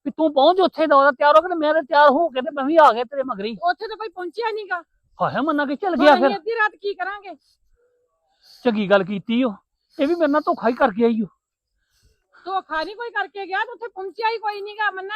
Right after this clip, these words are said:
Speaker 2: ਹੈਗਾ ਕਿੱਥੇ ਹੁਣ, ਇਹ ਦੱਸੋ।
Speaker 1: ਉਹ ਤੇ ਮੈਂ ਘਰੋਂ ਪਤਾ ਕਰਕੇ ਆਇਆ ਤੇ ਆਂਦੇ ਉਹ ਹਰਚੋਵਾਲ ਗਿਆ ਵਾ।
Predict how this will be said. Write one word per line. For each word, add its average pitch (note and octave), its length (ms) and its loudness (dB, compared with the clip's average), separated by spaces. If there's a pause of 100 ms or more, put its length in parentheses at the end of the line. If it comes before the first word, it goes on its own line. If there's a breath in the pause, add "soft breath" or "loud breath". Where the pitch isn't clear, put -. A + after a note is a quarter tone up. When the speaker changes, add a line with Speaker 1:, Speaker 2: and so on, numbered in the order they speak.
(140)
Speaker 2:
ਹੈਗਾ E4+ 200 -8
ਕਿੱਥੇ D4+ 280 -14
ਹੁਣ, A4 140 -10
ਇਹ F#4+ 120 -12
ਦੱਸੋ। F#4+ 480 -8 (420)
Speaker 1:
ਉਹ F#3 280 2
ਤੇ D4 100 6
ਮੈਂ C4+ 260 -2
ਘਰੋਂ C4 340 -6
ਪਤਾ A#3 220 0
ਕਰਕੇ B3+ 340 0
ਆਇਆ C4+ 240 2
ਤੇ C#4 60 0
ਆਂਦੇ C4+ 180 2
ਉਹ B3 160 2
ਹਰਚੋਵਾਲ C4 440 2
ਗਿਆ A#3 300 4
ਵਾ। A#3 120 2